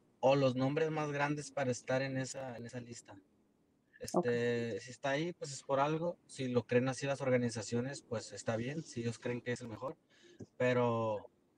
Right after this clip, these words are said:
Speaker 1: para mí no, no pienso que se merezca estar ahí porque hay muchos nombres grandes a los cuales no ha enfrentado. Ya que los enfrente y les gane, entonces está bien que lo pongan en el número uno si quieren.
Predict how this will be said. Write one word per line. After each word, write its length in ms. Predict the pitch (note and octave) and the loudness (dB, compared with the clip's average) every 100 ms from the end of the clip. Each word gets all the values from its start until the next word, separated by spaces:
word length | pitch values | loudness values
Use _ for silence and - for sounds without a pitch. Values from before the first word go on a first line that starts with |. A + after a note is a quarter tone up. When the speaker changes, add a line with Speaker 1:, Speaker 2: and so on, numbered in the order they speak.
| _ _ _ _ | _ _ _ _
Speaker 1:
para 240 | C3 B2 | 0 2
mí 160 | A#2+ C3+ | 0 0
no, 520 | C3 C3 B2+ C3 C3 | 0 0 2 2 2
no 180 | B2+ B2+ | 2 0
pienso 340 | C3+ B2+ C3+ | 0 -4 -4
que 420 | - A#2+ A#2 A2+ | -2 0 0 -2
se 120 | A2 A#2+ | -4 -4
merezca 240 | A2+ A#2+ | -2 -2
estar 200 | - B2 | -2 -2
ahí 60 | A#2+ | -2
porque 220 | B2 A#2 | -4 -6
hay 100 | A#2+ | -6
muchos 360 | B2+ B2 C3+ | -8 -10 -8
nombres 280 | C3 B2 B2+ | -4 -2 0
grandes 340 | B2+ A#2+ A#2+ B2+ | 2 2 0 0
a 40 | |
los 180 | A#2+ - | -2 -2
cuales 260 | A#2 A#2+ | -2 -2
no 120 | B2 A#2 | -2 -4
ha 40 | |
enfrentado. 640 | A#2+ - B2 A2+ A#2+ B2+ A2+ | -4 -2 -4 -2 -2 0 0
Ya 180 | A#2+ | 0
que 100 | A#2+ | 0
los 180 | D3 C#3 | 0 0
enfrente 440 | B2+ A2 B2+ B2+ C#3 | 0 2 2 2 2
y 20 | |
les 160 | B2 | 2
gane, 260 | A2 B2 C#3 | 4 2 0
entonces 540 | B2+ B2 A#2+ C3 A#2+ | -2 -2 0 -2 -8
está 220 | - - G#2+ | -8 -4 0
bien 180 | A#2+ | 2
que 100 | A#2 | 2
lo 80 | A2+ | 0
pongan 380 | - B2+ C3 A#2 | 2 0 2 -2
en 100 | A2 | -4
el 120 | G#2 | -4
número 280 | A2 A#2+ A2+ | -2 2 2
uno 160 | A#2 A#2+ | 2 0
si 100 | - | -2
quieren. 300 | A#2 G#2+ | 0 0